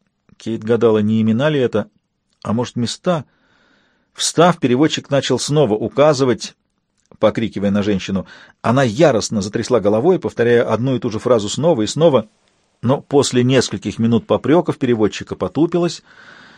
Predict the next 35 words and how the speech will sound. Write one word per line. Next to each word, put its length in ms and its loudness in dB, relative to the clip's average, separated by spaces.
заговорив 500 2
чуть 180 -4
слышно, 440 -2
и 80 -2
указала 560 2
на 100 2
другую 320 -2
хижину. 440 -12
Тут 180 -4
голос 340 2
переводчика 560 -2
впервые 380 -2
смягчился, 640 -4
и 100 -2
женщина, 560 2
вроде 320 0
бы 120 -2
испытав 380 -4
облегчение 560 -4
от 80 -8
его 180 -4
слов, 320 -2
поспешно 720 -2
загнала 400 0
детей 240 -4
обратно 400 0
в 80 -10
дом, 260 0
в 80 -20
спешке, 540 -6
едва 380 -2
не 80 -2
прихлопнув 540 -2
последнего 480 -2
дверью. 380 -8